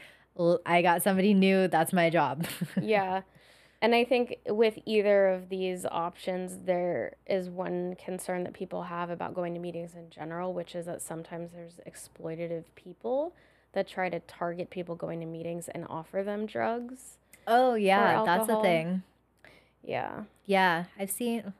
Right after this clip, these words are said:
Speaker 1: what show were we watching where they did that? It was a good show, but yeah, um, that's awful.
Speaker 2: Yeah, it's really, uh, messed up,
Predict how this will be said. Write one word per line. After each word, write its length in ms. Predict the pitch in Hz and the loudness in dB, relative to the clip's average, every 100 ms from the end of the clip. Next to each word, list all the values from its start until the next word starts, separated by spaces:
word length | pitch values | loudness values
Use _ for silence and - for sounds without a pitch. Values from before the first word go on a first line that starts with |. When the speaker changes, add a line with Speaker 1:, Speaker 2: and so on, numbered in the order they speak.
| - | -12
Speaker 1:
what 120 | 269 | -12
show 220 | - 254 | -2 0
were 140 | 226 196 | 2 0
we 140 | 190 | 0
watching 680 | 190 196 190 208 202 208 196 | -2 -2 -4 -4 -2 -4 -6
where 80 | 226 | -6
they 140 | 208 202 | -4 -2
did 180 | 208 | -2
that? 320 | 196 196 196 - | 0 0 0 -4
It 960 | - _ _ _ _ _ _ _ - | -14 _ _ _ _ _ _ _ -10
was 120 | 202 | -6
a 40 | 196 | -2
good 160 | 175 | -4
show, 340 | - 180 165 170 - _ - | -2 0 0 -2 -6 _ -6
but 100 | 175 | 0
yeah, 280 | 175 160 165 - _ _ _ _ _ _ _ | 2 2 -2 -10 _ _ _ _ _ _ _
um, 500 | 170 170 160 160 165 - _ | -4 -2 -2 -6 -10 -14 _
that's 340 | - 214 - - _ - | -12 -6 -6 -6 _ -6
awful. 560 | 151 - 127 165 180 - _ - | -6 -6 -4 -4 -4 -8 _ -10
Speaker 2:
Yeah, 360 | 170 170 170 175 - | -6 -6 -6 -10 -10
it's 420 | - 185 - - - | -10 -10 -12 -20 -16
really, 600 | 185 180 180 175 175 170 | -4 -2 0 -2 -4 -6
uh, 240 | - 180 175 | -6 -6 -6
messed 400 | 175 180 - 180 | -6 -8 -8 -6
up, 240 | 175 - | -6 -8